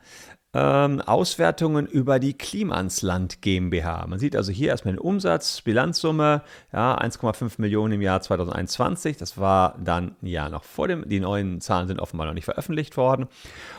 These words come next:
Und das Spannende, man sieht also, wer, wer sich hier ge-, verwechselt, wer hier gewechselt hat. Und das Spannende ist hier rechts, da sieht man Geschäftsführer Finn Kliman. Man sieht auch, wo er ansonsten noch Geschäftsführer ist.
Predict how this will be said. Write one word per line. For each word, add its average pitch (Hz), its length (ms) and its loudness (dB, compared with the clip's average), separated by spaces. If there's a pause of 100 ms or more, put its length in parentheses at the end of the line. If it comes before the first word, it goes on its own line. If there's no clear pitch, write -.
(120)
Und 135 140 4
das 135 120 6
Spannende, 220 1080 2
man 143 160 2
sieht 131 120 -2
also, 98 200 0
wer, 101 200 4
wer 98 180 4
sich 95 200 -4
hier 101 180 -4
ge-, 98 160 -4
verwechselt, 113 520 -2
wer 101 240 6
hier 98 120 0
gewechselt 104 540 2
hat. 139 280 0 (400)
Und 113 120 -2
das - 80 -4
Spannende 208 540 0
ist - 120 -10
hier 185 200 0
rechts, - 380 -6
da 95 120 -4
sieht 107 160 -8
man 185 240 0 (380)
Geschäftsführer 147 720 0
Finn 120 420 0
Kliman. 104 360 0
Man 92 80 0
sieht 117 180 -4
auch, 95 160 2
wo 98 400 -4
er - 260 0
ansonsten 110 800 -2
noch 139 260 -2 (280)
Geschäftsführer - 840 -2
ist. - 300 0